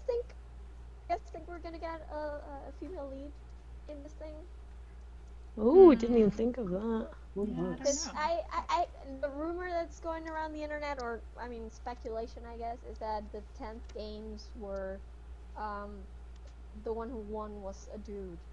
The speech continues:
Speaker 1: some, some dude who was, like, a courier or something. He was, and it was, like, really gruesome, apparently.
Speaker 4: Mm.
Speaker 1: <laughs> Um, so I, I don't know, but I would, I would hope to get at least, you know, one or two amazing female characters,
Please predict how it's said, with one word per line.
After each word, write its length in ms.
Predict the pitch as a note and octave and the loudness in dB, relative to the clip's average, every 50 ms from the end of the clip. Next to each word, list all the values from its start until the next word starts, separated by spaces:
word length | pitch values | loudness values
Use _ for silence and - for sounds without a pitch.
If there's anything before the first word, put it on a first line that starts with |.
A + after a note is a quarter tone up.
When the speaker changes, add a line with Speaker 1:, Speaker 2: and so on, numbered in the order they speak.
| - - - - - | -14 -14 -14 -12 -12
Speaker 1:
some, 140 | A3+ G3 G3 F#3 E3 - | -10 -10 -10 -10 -10 -12
some 180 | - - G3 F#3 F3+ F3+ F#3 | -12 -10 -10 -10 -10 -10 -10
dude 240 | F#3 F3+ F3 E3 E3+ - - | -10 -10 -10 -10 -10 -10 -12
who 60 | F#3+ F3 F#3 | -10 -8 -8
was, 160 | F#3 F3+ - | -8 -8 -8
like, 140 | F#3+ F3 - | -8 -8 -8
a 60 | F3+ - - G3 | -10 -10 -10 -10
courier 380 | F#3 F#3+ F#3+ G3 G#3 A3 A#3 | -8 -8 -8 -6 -6 -6 -6
or 60 | A#3+ | -6
something. 300 | A#3+ - D#4 B3+ C4 - - - A3+ | -8 -10 -12 -12 -12 -12 -12 -12 -10
He 80 | A3 | -10
was, 200 | G3 G3+ G3+ F#3+ - - | -8 -8 -10 -10 -10 -10
and 100 | A3 A3 | -8 -8
it 120 | G#3 G3+ | -8 -6
was, 160 | G3+ G#3 F#3+ | -6 -6 -4
like, 140 | G3+ F#3+ F3+ F#3+ | -4 -6 -6 -6
really 240 | G3+ G3+ G3+ G3+ G3 | -6 -6 -6 -6 -6
gruesome, 460 | F#3 F#3+ F#3 F#3+ G3 - A3 G#3+ G#3+ G#3+ A3 G3+ | -6 -6 -8 -8 -8 -8 -10 -10 -10 -12 -12 -12
apparently. 440 | G3+ - A3+ A3+ A3+ A3 A3+ - | -8 -8 -8 -6 -8 -6 -2 2
Speaker 4:
Mm. 320 | E3 E3+ F#3 G#3 G3+ F3 D#3 D3 - - - - - - - | 2 4 4 4 4 2 0 -2 -6 -12 -16 -16 -14 -10 -8
Speaker 1:
<laughs> 80 | D#4+ D4 - - - - - - - - - | -8 -8 -8 -10 -16 -16 -16 -16 -16 -14 -10
Um, 360 | - A#3+ A3+ G#3 G#3 A3+ A3+ G#3+ G#3 - - - | -4 -2 0 0 0 -2 -6 -10 -10 -10 -10 -6
so 240 | - C#4+ A#3+ A3 G#3+ - - | -4 -2 -2 -2 -2 -4 -2
I, 120 | - A3 - - - | -4 -4 -2 -2 -4
I 100 | A3+ A#3+ | -2 -2
don't 160 | C4+ D#4 D4 | -2 -2 -2
know, 180 | C4 C4+ C4 | -2 -2 -2
but 120 | A#3 G#3+ G3+ | 0 0 0
I 120 | G3 G#3 A3 | 0 0 -2
would, 160 | A3+ A#3+ A3+ - - - - | -4 -6 -8 -10 -14 -12 -10
I 40 | G#3+ | -10
would 140 | G#3+ G#3+ A3+ A#3 - | -10 -10 -10 -10 -8
hope 180 | A3+ A#3 B3+ - - - - - - - - - - | -8 -8 -8 -10 -12 -14 -12 -12 -12 -12 -12 -12 -10
to 60 | - B3+ | -10 -8
get 240 | G#3+ A3 A3 G#3+ - - - - - | -6 -6 -6 -6 -8 -10 -12 -10 -10
at 80 | G#3+ G3 G#3 | -8 -8 -6
least, 260 | A3 A3+ A#3+ - - - - - - - - - - - - - - - - B3+ | -6 -6 -6 -8 -12 -14 -14 -14 -14 -14 -14 -14 -14 -14 -14 -14 -14 -12 -10 -8
you 80 | A#3+ G#3+ | -6 -6
know, 200 | G#3+ G3+ F#3+ F#3 G3+ - - - - - - - - - - - - - - A3+ A3+ | -6 -6 -6 -8 -10 -12 -14 -14 -14 -14 -14 -14 -14 -14 -14 -14 -14 -14 -12 -10 -8
one 200 | A3+ A3+ A3+ A3+ A3 | -6 -6 -6 -4 -6
or 100 | A3 G#3 | -6 -8
two 340 | G#3 - - A#3 G#3 G3+ G3 F#3+ F#3 F3 - - - - | -8 -8 -8 -6 -6 -6 -6 -8 -10 -12 -12 -12 -10 -8
amazing 440 | A3 G#3+ G3+ G#3 G#3+ - F#3+ F#3 F#3+ - | -8 -6 -6 -8 -8 -10 -10 -12 -10 -10
female 260 | F#3+ F#3+ F#3 F3+ F3+ F3 | -10 -10 -8 -10 -10 -8
characters, 400 | - G#3 G3 F#3+ F#3+ - F#3+ F3+ | -6 -4 -4 -4 -6 -8 -10 -10